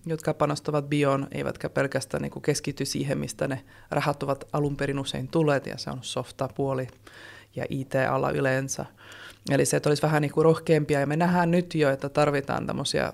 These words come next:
rohkeita sijoittajia, kun se, esimerkiksi Tanskassa kaksikymmentä prosenttia koko Tanskan, ää, viennistä on lääke-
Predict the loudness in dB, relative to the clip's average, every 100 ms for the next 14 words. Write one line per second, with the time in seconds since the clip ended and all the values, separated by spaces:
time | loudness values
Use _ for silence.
0 | -2 -4 -2 -2 -2 -2 -2 -2 -2 -4
1 | -4 -6 -6 -6 -6 -6 -2 -2 -4 -6
2 | -4 0 0 0 -4 -4 -6 -6 -10 -8
3 | -10 -6 -4 -2 -4 -4 -6 -6 -12 -14
4 | -8 -6 -4 -2 -4 -4 -4 -4 -6 -10
5 | -20 -18 -12 -10 -8 -10 -12 -8 -2 0
6 | 0 -4 -8 -8 -8 -8 -4 -2 -2 -6
7 | -18 -20 -20 -16 -6 -2 -2 -4